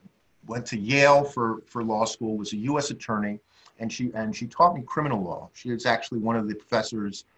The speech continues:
I would say, who was responsible for me starting my career as a criminal lawyer. But, so she was telling a, a story one day in class that she was in the courthouse, and, uh, she had heard that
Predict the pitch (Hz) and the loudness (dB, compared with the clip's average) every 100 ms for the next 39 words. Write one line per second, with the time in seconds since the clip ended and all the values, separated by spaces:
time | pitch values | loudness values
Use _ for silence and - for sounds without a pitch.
0 | _ - 107 113 110 110 104 110 104 - | _ -4 -2 -2 -2 -4 -2 -4 -4 -6
1 | 101 117 117 - 107 - 104 98 - 120 | -6 0 0 -2 -8 -8 -6 -6 -2 0
2 | 120 107 98 - 101 101 95 - - 104 | 0 0 -4 -4 -6 -6 -8 -6 -6 -6
3 | 87 - - - - _ _ _ _ 135 | -10 -8 -6 -6 -8 _ _ _ _ -8
4 | 131 139 156 190 151 120 113 - 170 131 | -4 -2 4 6 6 2 -4 -2 0 2
5 | 120 117 110 135 127 123 113 - 131 120 | 2 2 2 2 2 0 -4 -4 -4 -4
6 | 117 170 165 - 156 117 98 101 - - | -2 -4 -4 0 0 2 -2 -2 -6 -14
7 | _ _ _ _ 120 123 117 120 117 113 | _ _ _ _ 2 4 4 2 2 0
8 | 110 143 120 123 - - 190 127 95 104 | 0 -6 -4 -4 -2 4 6 6 2 -4
9 | 139 - _ _ - 123 123 120 120 - | -8 -14 _ _ -2 4 6 6 4 0